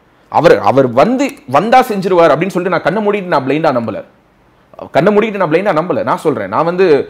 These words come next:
சீமான் வந்தாருன்னா உடனே வந்து தனி ஈழத்தை பெற்று தந்து விடுவார், இல்லை வந்து கச்சத்தீவை மீட்டு வருவா-, மீட்டு விடுவார்லாம் நான் சொல்லல. ஆனா நிச்சயமா என்னுடைய மீனவர்கள் மேல் கை வைப்பதற்கு அண்டை நாட்டில் தயங்குவார்கள். அவர் சொன்ன மாதிரி ஒரு நெய்தல் படை என்ற ஒன்-, என்-, என்ற ஒன்றை உருவாக்க முடியும். அதற்கான சாத்தியங்கள் இருக்குது. இப்ப தம்-,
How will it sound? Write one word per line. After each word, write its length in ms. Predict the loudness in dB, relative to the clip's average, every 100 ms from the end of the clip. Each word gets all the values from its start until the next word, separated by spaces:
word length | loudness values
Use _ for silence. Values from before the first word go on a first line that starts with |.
| -12
சீமான் 380 | -10 -4 0 0
வந்தாருன்னா 360 | 2 2 2 2
உடனே 240 | 2 0
வந்து 180 | -2 -2
தனி 280 | -2 0 0
ஈழத்தை 240 | 0 -4
பெற்று 200 | -6 -8
தந்து 200 | -6 -8
விடுவார், 380 | -6 -4 -4 -4
இல்லை 180 | -4 -2
வந்து 160 | -2
கச்சத்தீவை 420 | -4 -4 -4 -4 -4
மீட்டு 280 | -2 -2
வருவா-, 240 | 2 2 2
மீட்டு 280 | 0 -2 0
விடுவார்லாம் 320 | 0 0 -4
நான் 180 | -4 -4
சொல்லல. 120 | -4
ஆனா 380 | -2 0 0 -2 -14 _ _ _ -8
நிச்சயமா 720 | -6 -4 0 0 2 0 0
என்னுடைய 400 | -2 0 0 0
மீனவர்கள் 520 | -2 -2 0 0 -2 -4
மேல் 240 | -4 -6
கை 180 | -4 -4
வைப்பதற்கு 840 | -4 -6 -10 -10 -6 -4 -4 -6 _ _
அண்டை 320 | -6 -4 -2
நாட்டில் 480 | -2 -6 -8 -10 -14 _ -6
தயங்குவார்கள். 580 | -4 -4 -10 -14 -18 -20 _ _ _ _ -4
அவர் 180 | 0 2
சொன்ன 200 | 2 2
மாதிரி 220 | 2 2
ஒரு 180 | 0 0
நெய்தல் 220 | -2 -2
படை 160 | 0 0
என்ற 220 | 0 0
ஒன்-, 240 | 0 -2
என்-, 280 | -2 -2 -2
என்ற 300 | -2 2 2
ஒன்றை 260 | 2 0 0
உருவாக்க 400 | 2 2 0 -2
முடியும். 320 | -4 -4 -2
அதற்கான 360 | -2 0 -2 -2
சாத்தியங்கள் 520 | -4 -4 -4 -2 -2
இருக்குது. 120 | -2
இப்ப 200 | -2 -2
தம்-, 260 | -2 -2